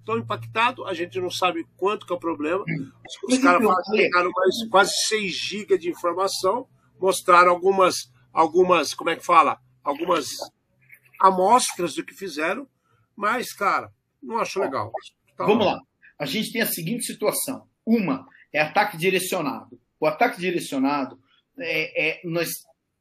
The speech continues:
Speaker 2: falamos toda vez.
Speaker 1: Abominamos.
Speaker 2: Exatamente, abominamos, principalmente contra esse tipo de coisa. Agora, aqui,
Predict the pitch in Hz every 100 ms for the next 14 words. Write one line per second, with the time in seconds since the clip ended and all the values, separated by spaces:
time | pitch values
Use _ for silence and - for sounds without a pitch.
0 | _ _ _ _ - - 175 190 214 -
1 | - 240 269 254 185 180 131 247 285 277
2 | 226 196 147 104 - _ _ _ _ -
3 | 156 156 202 202 180 143 - 165 - 214
4 | 277 190 220 - - - - 262 262 -
5 | 208 196 220 - 226 240 196 - 185 165
6 | 165 147 135 135 - 170 185 170 135 -
7 | _ - 233 - - 220 240 -